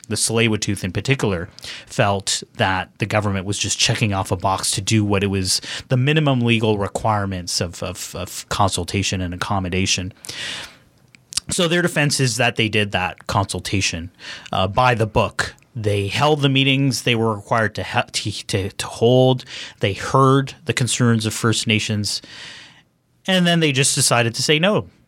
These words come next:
Um, you know, they, you know, some of, some of the First Nations involved did not wanna give consent. Some of them did. Some, some First Nations signed on and said they wanted the project, um,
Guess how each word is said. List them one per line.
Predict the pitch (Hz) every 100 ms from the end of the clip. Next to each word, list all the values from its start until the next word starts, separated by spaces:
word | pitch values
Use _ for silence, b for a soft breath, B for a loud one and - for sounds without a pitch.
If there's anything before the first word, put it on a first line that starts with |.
| -
Um, | 120 113 113 113 107 107
you | 131
know, | 110 104
they, | 107 107 101 101 -
you | 107
know, | 98
some | - 120 117
of, | 113
some | 127 113
of | 110
the |
First | - 113 -
Nations | 113 107 110 101
involved | 98 104 101 101
did | 104
not | 95 92 - 101
wanna | 98 92
give | 92 -
consent. | 98 - 170 180
Some | - - 208 202
of |
them | 202 160
did. | 143 117 180 -
Some, | - 143 143
some | - 147
First | 135 143 -
Nations | 123 117 123 113
signed | - 110 110 98
on | 95 131 220 B B B
and | 110 107
said | - 117
they | 104
wanted | 101 92 95 113 127 _ -
the | -
project, | 147 139 202 240 - B B B
um, | 113 104 101 98 98 95 95